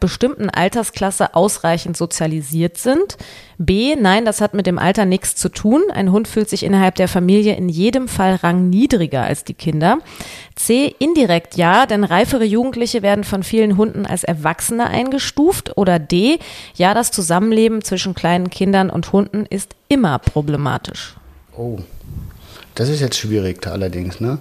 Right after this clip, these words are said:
Speaker 2: Also eigentlich, äh, so als Rudeltiere tun Hunde sich schon eher, glaub ich, unterordnen dem Kind. Also je nachdem, wie alt es auch ist, ne? Also, äh, vielleicht doch das Alter, ne?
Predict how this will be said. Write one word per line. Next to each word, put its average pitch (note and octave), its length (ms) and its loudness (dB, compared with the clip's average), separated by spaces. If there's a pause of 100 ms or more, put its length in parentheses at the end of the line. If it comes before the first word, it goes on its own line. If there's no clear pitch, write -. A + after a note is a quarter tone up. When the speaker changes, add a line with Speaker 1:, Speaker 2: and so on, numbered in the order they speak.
(160)
Speaker 2:
Also C#3+ 140 -2
eigentlich, F3+ 420 -2
äh, C#3 340 -2
so B2 140 -8
als C3+ 300 -8
Rudeltiere F3+ 680 -6 (480)
tun C#3+ 320 -4
Hunde D#3 240 -4
sich C#3 140 -10
schon C#3+ 160 -6
eher, C#3 200 -6
glaub C#3 220 -6
ich, B2+ 80 -8
unterordnen G2+ 720 -6
dem F#2 60 -16
Kind. - 360 -12
Also B2+ 200 -4
je D3 40 2
nachdem, D#3 300 0
wie A#2+ 80 0
alt G3 240 0
es C3 140 4
auch G#2 180 0
ist, - 200 -6
ne? D#3+ 220 0 (380)
Also, C3+ 220 -4
äh, A#2+ 200 -4
vielleicht C3+ 300 -2
doch E3+ 80 -6
das - 180 -4
Alter, B2 340 -2
ne? C3+ 200 -2